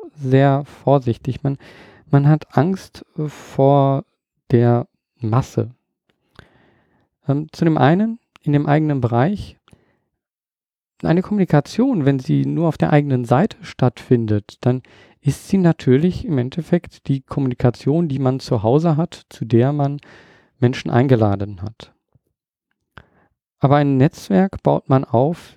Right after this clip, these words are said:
indem man, ja, zur Einladung von anderen, ähm, wenn man die aufnimmt, äh, zu anderen Menschen und anderen Veranstaltungen hingeht. Das heißt, zu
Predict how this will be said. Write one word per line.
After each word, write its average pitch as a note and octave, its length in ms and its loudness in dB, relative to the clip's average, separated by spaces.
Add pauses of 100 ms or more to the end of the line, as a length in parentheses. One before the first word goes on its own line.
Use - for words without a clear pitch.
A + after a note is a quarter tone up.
(120)
indem C3+ 340 0
man, D3 300 -2 (960)
ja, B2+ 280 -2 (220)
zur - 240 -12 (100)
Einladung C#3+ 680 0
von B2+ 220 -8
anderen, F3 600 -2 (540)
ähm, C3 320 2
wenn C3 80 -2
man B2 160 -2
die C3 160 -2
aufnimmt, F3 680 -4 (240)
äh, C3 180 0 (140)
zu - 180 -6
anderen D3 380 2
Menschen D3+ 340 -2
und D3+ 140 -8
anderen D3 260 0
Veranstaltungen D3 720 -4
hingeht. C3+ 540 -6 (500)
Das - 220 -20
heißt, A#2+ 440 -2 (1000)
zu - 240 -6